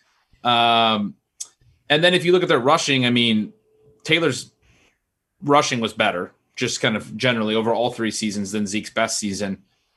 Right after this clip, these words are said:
Uh, but, but still comparable, I think. Zeke was very efficient. Taylor was very efficient. Taylor was more efficient in the passing game. He almost had as many receiving yards over their careers as Zeke did. And then you look at them as prospects. Taylor ran a four three nine.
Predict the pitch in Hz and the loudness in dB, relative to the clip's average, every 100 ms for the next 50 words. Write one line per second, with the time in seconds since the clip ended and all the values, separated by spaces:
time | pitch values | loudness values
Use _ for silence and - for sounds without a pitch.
0 | _ - 110 107 101 117 117 120 131 - | _ -2 0 0 0 0 -2 -2 -2 0
1 | 175 - 110 107 95 98 98 95 101 95 | 0 0 -2 -2 -4 -2 -4 -4 -8 -4
2 | 127 131 113 123 113 104 110 - 107 - | -2 -2 -2 0 0 -2 -4 -4 -6 -8
3 | _ - 160 135 101 104 95 90 - 104 | _ -4 0 0 -2 -2 -2 -4 -6 -8
4 | 104 98 143 165 117 107 120 147 135 131 | -6 -4 -2 -2 0 0 2 2 2 0
5 | 120 120 104 104 110 127 131 123 123 120 | -4 -4 -6 -2 0 0 -2 -2 0 0
6 | 113 131 151 139 110 98 117 120 95 92 | -2 -2 -2 -2 -2 -2 -2 -2 -4 -8
7 | - 117 139 127 131 127 127 120 123 - | -6 -4 -2 0 0 0 -2 -2 -4 -4
8 | 101 101 131 135 120 113 104 123 - 131 | -6 -2 -2 -2 -4 -8 -6 -8 -4 -2
9 | 117 110 _ _ _ _ - 127 170 190 | -2 -4 _ _ _ _ -6 0 2 2
10 | 180 - 147 127 110 - - 147 160 - | 0 0 -2 0 -2 -4 2 2 2 -2
11 | - - - - 151 156 147 117 123 123 | -8 -8 -8 -2 0 0 0 -2 -2 -4
12 | 123 113 101 117 156 175 | -2 -4 0 2 0 -2